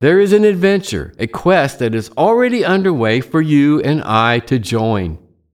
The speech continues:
Underneath the decay and decline of society we see all around us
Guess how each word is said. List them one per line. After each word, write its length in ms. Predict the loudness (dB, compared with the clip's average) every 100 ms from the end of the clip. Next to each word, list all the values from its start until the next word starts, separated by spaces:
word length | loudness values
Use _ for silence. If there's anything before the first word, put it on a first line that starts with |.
| _ _ _ _
Underneath 540 | 0 2 4 2 0 -2
the 100 | -2
decay 560 | -2 0 0 2 0
and 100 | 0
decline 520 | -4 -6 -2 0 0
of 60 | -2
society 600 | -6 -6 0 0 0 -2
we 160 | -2 -4
see 220 | -6 -6
all 220 | 0 2
around 400 | 2 0 0 0
us 260 | 0 -2 -6